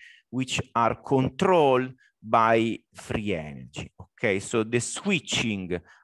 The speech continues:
from a disordered phase to an ordered phase or vice versa is controlled by the competition,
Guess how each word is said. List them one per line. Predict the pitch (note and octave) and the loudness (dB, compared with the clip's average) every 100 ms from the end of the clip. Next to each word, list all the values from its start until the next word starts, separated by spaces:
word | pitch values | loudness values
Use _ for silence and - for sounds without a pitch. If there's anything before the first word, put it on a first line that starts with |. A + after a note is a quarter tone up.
| _ | _
from | A#2+ A#2 A2 | 0 0 0
a | G2+ | -4
disordered | G#2 G2 C#3 E3 D3 A2+ F#2+ E2+ | -6 2 4 6 4 0 -6 -8
phase | - G#2+ F2+ F#2 - | -6 -2 -2 -4 -10
to | F#2+ G2 | -2 -2
an | G#2 | 0
ordered | C#3+ D#3 A#2+ G2 G2+ _ - | 2 2 2 -2 -6 _ -4
phase | G2+ F2+ - | -2 -2 -4
or | A#2+ G#2+ | 0 0
vice | F#2 A#2 B2+ B2 - | 0 2 2 0 -8
versa | C#3+ D3+ B2+ G#2+ - A#2+ A#2+ _ _ - | -4 0 2 0 -6 -8 -8 _ _ -14
is | A#2 - | -12 -12
controlled | - - D3+ C#3+ C#3 B2+ A2+ A2 A2 - F2+ | -12 -2 -2 -2 0 2 2 0 -6 -16 -4
by | G#2+ G2 F#2 A2 A2+ _ | -2 0 0 -4 -10 _
the | F#2 G#2 F#2+ - | -6 -4 -4 -4
competition, | E3 E3+ - E3+ - A2+ F#2 - A2 G2 A2 | -6 -4 -4 -4 -6 -10 -10 -8 -6 -6 -8